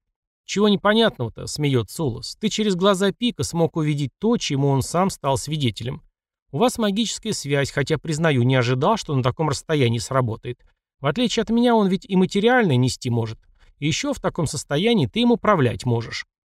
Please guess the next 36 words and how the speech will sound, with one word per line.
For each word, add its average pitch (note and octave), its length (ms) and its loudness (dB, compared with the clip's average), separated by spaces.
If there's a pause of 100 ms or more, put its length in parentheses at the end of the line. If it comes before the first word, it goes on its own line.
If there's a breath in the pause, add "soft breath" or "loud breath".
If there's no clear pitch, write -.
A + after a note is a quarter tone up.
(180)
Давать G3+ 300 2
направление, A3+ 560 2
куда G3+ 300 2
идти, C3 320 -2
что - 220 0
брать, C3+ 320 2
куда C#3+ 240 0
соваться D3 520 0
и - 20 -2
в - 60 -8
какую C3 360 0
дырку F3+ 380 2
или C3 80 4
за A#2+ 160 2
кем D3 180 -2
следить. C3 480 -6 (600)
Мне G3+ 220 4
передавать G#3+ 500 2
тебе F3+ 240 2
образ G3+ 320 2
очень G3 200 -4
сложно, E3+ 520 0
а C#3+ 180 0
для D#3+ 140 2
него A#3 240 2
это - 140 -4
простая G#3 420 -2
способность, C3 720 -4 (220)
ничего E3 380 0
от A#3+ 100 -4
него G3+ 160 4
не G3+ 120 4
требующая, B2 600 0
никаких E3 340 0
дополнительных D3 720 0
усилий. C3 500 -6